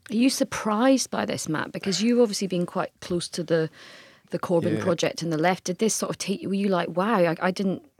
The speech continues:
Speaker 1: think it was gonna be this bad"? Or did you, as you sort of became more part of the movement, did you start seeing worrying signs of this in your journey?
Speaker 2: Uh, I,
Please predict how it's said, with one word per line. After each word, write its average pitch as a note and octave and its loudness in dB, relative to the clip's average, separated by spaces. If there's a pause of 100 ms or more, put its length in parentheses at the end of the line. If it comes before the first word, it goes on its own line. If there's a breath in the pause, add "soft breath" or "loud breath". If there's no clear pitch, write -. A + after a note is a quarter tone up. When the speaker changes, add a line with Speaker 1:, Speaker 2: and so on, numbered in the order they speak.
(240)
Speaker 1:
think A3 0
it B3+ 0
was A#3+ 0
gonna B3 6
be A#3+ 4
this A3+ 4
bad"? C4 6
Or G3+ 6
did F#3 0
you, G#3 6 (420 loud breath)
as F#3+ 2
you G#3 2
sort - 0
of F3 -4
became F#3+ 2
more F#3 6
part - 0
of D#3 -2
the F3+ -2
movement, F3+ 0
did F3+ -4
you F3+ -4
start - -2
seeing E3+ 0
worrying E3 2
signs D#3 -2
of - -12
this - -8
in D#3+ -4
your D3+ 0
journey? D3+ -4 (960 loud breath)
Speaker 2:
Uh, F#3 -10 (100)
I, - -8